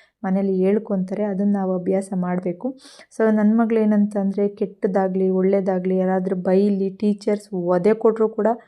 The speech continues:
ಹಿಂಗೆ ಆಯ್ತು ಅಂತ ಬಂದು ಹೇಳ್ಬಿಡ್ತಾಳೆ. ಅವ್ಳಿಗೆ ಹೇಳೋವರೆಗೂ ಅವಳಿಗೆ ಸಮಾಧಾನನೇ ಇರೋದಿಲ್ಲ.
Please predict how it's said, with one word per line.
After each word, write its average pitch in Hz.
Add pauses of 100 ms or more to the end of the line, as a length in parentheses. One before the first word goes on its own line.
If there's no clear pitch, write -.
(280)
ಹಿಂಗೆ 202
ಆಯ್ತು 208
ಅಂತ 196
ಬಂದು 185
ಹೇಳ್ಬಿಡ್ತಾಳೆ. 180
ಅವ್ಳಿಗೆ 180
ಹೇಳೋವರೆಗೂ 202
ಅವಳಿಗೆ 190
ಸಮಾಧಾನನೇ 202
ಇರೋದಿಲ್ಲ. 180